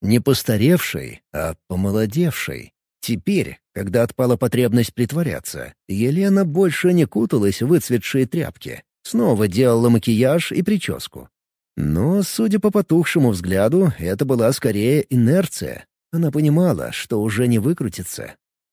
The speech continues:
"Ты ведь осознаёшь, что Гришу это не спасёт?" — поинтересовалась она. "Жить один он не умеет, присматривать за ним некому, сгниёт в итоге. Оно того стоило?"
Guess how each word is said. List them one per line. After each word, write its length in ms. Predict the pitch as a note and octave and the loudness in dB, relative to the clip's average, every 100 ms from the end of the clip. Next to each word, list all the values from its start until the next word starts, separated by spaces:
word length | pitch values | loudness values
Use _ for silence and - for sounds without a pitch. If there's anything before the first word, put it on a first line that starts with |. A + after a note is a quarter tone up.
| - | -8
"Ты 160 | E3+ | -6
ведь 220 | C#3+ D#3 F3 | -4 -2 -4
осознаёшь, 640 | D#3 F3+ E3+ F#3+ A3 B3+ | -2 -2 0 0 0 -2
что 240 | - - C3 | -4 -4 -2
Гришу 380 | D3 C3 - | -2 -2 -2
это 200 | C#3 - | -4 -2
не 120 | D3 C#3+ | -2 -2
спасёт?" — 600 | - C3+ - F#2+ F2 - _ _ _ - | -4 -8 -8 -10 -12 -18 _ _ _ -8
поинтересовалась 880 | D#2 E2+ G2+ G2 A2 G2 F#2+ G#2 E3+ | -4 -4 -2 -2 -2 -2 -2 -2 -2
она. 260 | D3+ - - _ _ _ _ | -4 -6 -16 _ _ _ _
"Жить 400 | C#3+ D#3 A#3 - | -6 -2 -2 0
один 400 | G#3+ B2 G3 A3+ | 0 2 2 4
он 160 | A3+ F3+ | 4 4
не 120 | D3+ | 2
умеет, 640 | C3+ A2+ G#2+ A#2+ C3 - _ | 2 0 -2 -2 -4 -10 _
присматривать 720 | F3 F#3+ G3+ A3+ A#3+ A3+ F3 | -2 -2 0 0 2 0 0
за 180 | B2+ D3 | 0 0
ним 220 | C#3 C#3 | 2 0
некому, 520 | A#2 A2+ C3+ A#2+ A#2 - _ | 0 -2 -4 -4 -4 -8 _
сгниёт 680 | F#3+ F3+ A3+ A#3 D3+ D3 D3 | -4 -2 2 2 2 0 0
в 120 | D3 | -2
итоге. 520 | D3 C#3+ C#3 A#2 C#3+ - _ _ - | -2 0 -2 -2 -4 -6 _ _ -12
Оно 300 | C#3 C#3+ C#3 | -4 -4 0
того 220 | F3 F3+ | 0 0
стоило?" 600 | - C4+ C4 C3+ F2+ | -2 0 2 0 -6